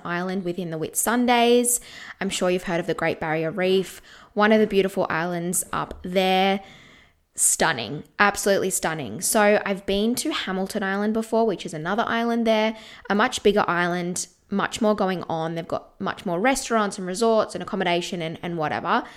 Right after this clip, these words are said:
Hayman Island, so we had to fly into Hamilton Island,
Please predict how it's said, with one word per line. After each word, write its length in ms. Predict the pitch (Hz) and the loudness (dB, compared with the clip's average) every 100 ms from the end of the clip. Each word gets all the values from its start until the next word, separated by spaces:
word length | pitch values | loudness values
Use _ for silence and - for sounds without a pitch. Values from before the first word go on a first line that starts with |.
| - - - - | -20 -20 -12 2
Hayman 280 | 214 240 247 | 4 6 4
Island, 340 | 208 190 175 | 2 2 -2
so 100 | 196 | -2
we 60 | 196 | -2
had 140 | 185 | -2
to 60 | 190 | -4
fly 520 | - - 180 175 190 | -8 -4 0 0 0
into 340 | 220 185 185 | -2 -4 -6
Hamilton 400 | 190 175 170 185 | -4 -4 -4 -4
Island, 460 | 151 147 156 175 | -4 -4 -4 -4